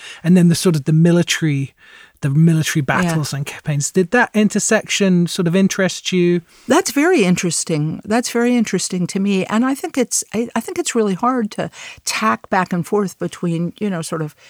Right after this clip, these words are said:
Speaker 2: history with a big H and the, and the kind of intimate history of a relationship in the way the film,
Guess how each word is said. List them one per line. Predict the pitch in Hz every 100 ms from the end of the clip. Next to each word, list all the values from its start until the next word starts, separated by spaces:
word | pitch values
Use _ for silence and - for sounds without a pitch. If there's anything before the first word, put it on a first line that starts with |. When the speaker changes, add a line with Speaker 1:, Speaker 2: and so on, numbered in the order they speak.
| - - _
Speaker 2:
history | - 208 - 185
with | 170 170
a |
big | 156 175 175
H | 160 147 -
and | 165 160
the, | 151
and | 170 165
the |
kind | 160 170 160
of | 143 139 -
intimate | 165 165 160 151
history | 160 156 - 156 147
of | 143 139
a | 147 143 131
relationship | 156 151 175 180 - 147 151
in |
the | 151
way | 147 147
the | 147 143 139 -
film, | - 170 160 156 151